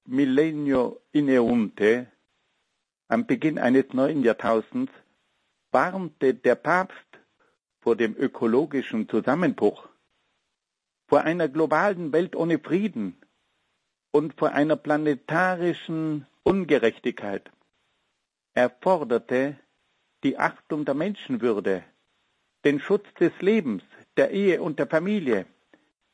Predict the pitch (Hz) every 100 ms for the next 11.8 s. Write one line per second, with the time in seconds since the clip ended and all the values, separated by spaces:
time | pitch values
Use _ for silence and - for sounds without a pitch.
0 | _ _ _ _ 135 - 185 208 - _
1 | 156 139 202 - - 165 - 151 165 156
2 | 156 147 - 214 180 170 165 147 - _
3 | _ - 147 - - 170 196 180 160 185
4 | 190 175 170 156 160 214 202 - 156 143
5 | 131 110 101 - _ _ _ _ _ _
6 | _ _ - 123 113 - 190 - - 151
7 | - 135 131 147 131 - 180 185 117 87
8 | - _ _ _ _ _ _ _ _ _
9 | _ _ - 120 - 165 165 151 131 147
10 | 135 127 170 165 156 131 143 131 143 156
11 | 151 147 127 143 143 180 - -